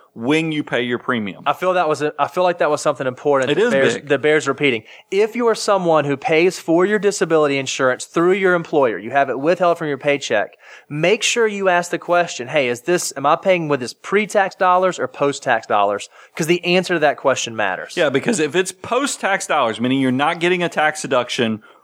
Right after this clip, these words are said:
Speaker 1: when you make the premium dedu-, you know, payment, it means if you ever have a, a, a qualifying event where you need, you get to take the benefit, it's all completely tax-free. That's right, completely tax-free. So if you're getting paid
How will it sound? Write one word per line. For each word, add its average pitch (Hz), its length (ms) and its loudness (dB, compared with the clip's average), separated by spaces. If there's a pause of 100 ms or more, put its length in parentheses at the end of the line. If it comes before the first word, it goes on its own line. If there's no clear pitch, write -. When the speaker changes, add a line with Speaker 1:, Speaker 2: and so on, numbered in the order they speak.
(100)
Speaker 1:
when 131 420 0
you 170 80 2
make 165 200 0
the 160 80 -4
premium 127 680 0
dedu-, 110 340 2
you 131 120 0
know, 113 140 4
payment, 107 480 -4 (800)
it 160 180 0
means 165 320 -2
if 127 140 0
you 123 140 -4 (120)
ever 202 380 0
have 160 500 0
a, 131 100 -4
a, 113 540 -4
a 110 60 -6
qualifying 156 720 0
event 123 340 0
where 120 100 -4
you 117 80 -2
need, 117 260 -4
you 117 120 -4
get 123 140 -2
to 117 60 -10
take 127 220 -4
the 117 60 -8
benefit, 110 400 -2
it's - 160 -10 (100)
all 123 240 2
completely 113 460 -6
tax-free. 95 560 -6 (280)
That's 139 200 -2
right, 117 200 0
completely 143 640 -6
tax-free. 110 640 -2
So 113 180 -2
if 104 100 -6
you're 123 160 0
getting 135 280 2
paid 117 440 -2